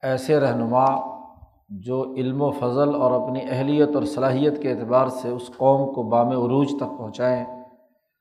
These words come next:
یہ تمام مذاہب اور علاقوں میں یکساں طور پر تسلیم شدہ بات ہے۔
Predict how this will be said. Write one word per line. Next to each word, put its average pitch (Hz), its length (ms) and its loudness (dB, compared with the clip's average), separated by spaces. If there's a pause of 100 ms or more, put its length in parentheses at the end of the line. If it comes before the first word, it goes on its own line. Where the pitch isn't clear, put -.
(200)
یہ 135 320 0 (680)
تمام 139 420 4
مذاہب 131 520 2
اور 135 100 4
علاقوں 123 560 0
میں 143 120 -2
یکساں 131 440 -2
طور 127 240 -2
پر 117 220 -6 (680)
تسلیم 147 340 -2
شدہ 127 340 0
بات 104 240 -4
ہے۔ - 100 -18